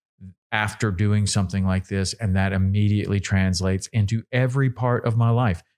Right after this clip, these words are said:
And that is really, for me, why we're doing the challenge to begin with. Um, so anyway, that is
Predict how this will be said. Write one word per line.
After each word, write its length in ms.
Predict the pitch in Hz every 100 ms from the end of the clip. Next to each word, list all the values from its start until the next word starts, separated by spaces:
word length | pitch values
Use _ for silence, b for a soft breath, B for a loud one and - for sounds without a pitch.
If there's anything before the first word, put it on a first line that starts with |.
| _ -
And 160 | 104
that 240 | 107 110 110
is 220 | 107 -
really, 400 | 101 101 101 90 b _ -
for 100 | 104
me, 520 | 110 120 101 92 - _ _ _
why 500 | 98 101 98 95 87 - _ _ _ _ _
we're 160 | 95 95
doing 300 | 95 92 85
the 180 | 90 82 -
challenge 400 | 95 87 87 -
to 80 | -
begin 340 | 90 87 85
with. 280 | 82 - - _ _ -
Um, 440 | 95 90 87 85 -
so 340 | 117 92 80 -
anyway, 320 | 123 98 85 - _ _ _ _ _ _ _ _ _ 101
that 320 | 107 110 -
is 400 | 127 110 98 90